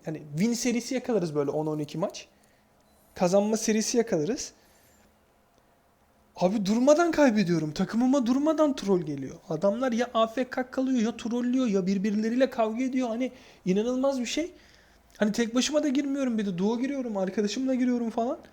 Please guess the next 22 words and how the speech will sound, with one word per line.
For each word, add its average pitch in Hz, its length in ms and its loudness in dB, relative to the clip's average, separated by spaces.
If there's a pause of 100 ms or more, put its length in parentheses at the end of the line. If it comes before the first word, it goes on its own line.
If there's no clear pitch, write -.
(400)
Delirdik, 254 560 4
kafayı 233 380 2
yemek 247 300 2
üzereydik. 214 500 0
Neyse, 240 380 -2
bugüne 190 240 -4
güzel 214 340 0
başladık. 170 380 -4 (520)
Gerçi 190 340 6
bugüne 214 340 4
direkt 226 200 8
A 190 160 10
F 180 180 6
K 196 160 6
ile 214 140 6
başladım. 147 360 -2
Takımımda 170 540 2
direkt 185 220 4
A 160 120 4
F 165 180 4
K 185 220 2
vardı. 156 360 0